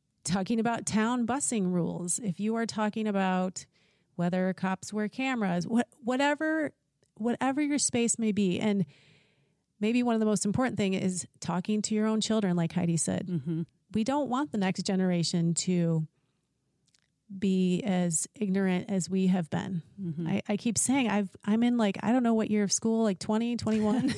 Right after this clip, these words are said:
Speaker 2: <laughs> Yes.
Speaker 1: Still have never gotten, until, I would say,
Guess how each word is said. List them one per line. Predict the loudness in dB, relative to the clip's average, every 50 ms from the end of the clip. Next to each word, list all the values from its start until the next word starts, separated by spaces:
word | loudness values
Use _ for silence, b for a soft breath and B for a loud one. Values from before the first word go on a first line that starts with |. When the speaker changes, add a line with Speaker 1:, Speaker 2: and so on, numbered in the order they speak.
| -2 -2
Speaker 2:
<laughs> | -4 -2 -2
Yes. | 0 0 2 2 0 -2 -4 -2 -2 -2 -2 B B B B B B B B B B B B
Speaker 1:
Still | 0 0 0 2 2 2 4 4 2 2
have | 4 2 4 4
never | 4 2 4 2 2 2 2 0 0 0
gotten, | 0 0 0 0 0 2 0 2
until, | 2 2 2 2 2 4 4 2 2 0
I | 0 0
would | 0 0 0
say, | 0 0 2 2 0 -2